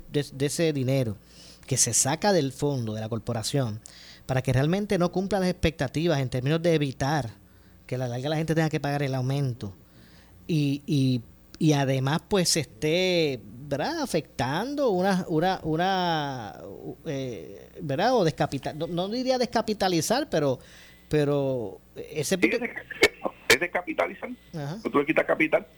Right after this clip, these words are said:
Speaker 1: Bueno, exacto, porque, eh, a veces pensamos que, eh, la, cuando usamos el término descapitalizar es como que, eh, lo, eh, ¿verdad? Lo, el, el, el punto más nefasto, pero es que a-, aunque sea poco o mucho, el quitar capital es descapitalizar. Usted tiene razón.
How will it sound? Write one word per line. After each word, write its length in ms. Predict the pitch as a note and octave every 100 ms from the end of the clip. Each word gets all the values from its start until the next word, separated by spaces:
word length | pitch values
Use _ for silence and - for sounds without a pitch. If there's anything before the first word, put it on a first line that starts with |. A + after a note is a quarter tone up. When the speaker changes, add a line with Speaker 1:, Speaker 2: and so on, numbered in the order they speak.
| -
Speaker 1:
Bueno, 220 | E3+ G3
exacto, 420 | D#3+ G3+ G#3+ -
porque, 480 | C3+ C3+ - B2+ D#3+
eh, 40 | D#3
a 80 | D3+
veces 180 | D#3+ -
pensamos 380 | G#3 G#3+ G#3
que, 240 | - F#3 D#3+ - - -
eh, 120 | D#3
la, 220 | D#3+ -
cuando 240 | D#3 D3
usamos 340 | C#3+ - E3+ G3
el 60 |
término 240 | F#3+ G3+ G3
descapitalizar 720 | F#3+ F#3+ F#3 F3 E3+ D#3+ E3+
es 60 | F#3
como 260 | F#3+ F3+
que, 380 | - F3 D#3+ D3
eh, 160 | E3+ D3+
lo, 460 | D3 D3 C3+ B2 A#2 - - - - - -
eh, 800 | D#3 C3 B2+ B2+ A#2 G1+ G1+ G2
¿verdad? 240 | C#3 E3+ B3+
Lo, 180 | D#3+ -
el, 500 | D3 C3+ C#3 B2+ -
el, 220 | C#3 -
el 140 | D3 C3
punto 260 | D#3 F#3
más 140 | G3 G3+
nefasto, 480 | F3+ A#3 C#4 G3
pero 180 | D#3 C#3+
es 80 | C#3+
que 140 | -
a-, 80 | G#3+
aunque 420 | - E3+ D#3+ D3
sea 280 | C3+ F3+ G#3+
poco 340 | A3 A#3+ B3 A3
o 40 |
mucho, 460 | G#3 B3 C4+ A#3+ -
el 180 | E3 D#3
quitar 280 | D3 E3
capital 380 | F#3 G3+ F#3 G#3
es 80 | G#3
descapitalizar. 680 | F3+ D#3+ E3 D3 C#3 C3+ A#2
Usted 160 | D#3
tiene 160 | D3 D#3+
razón. 380 | C#3+ C3 A2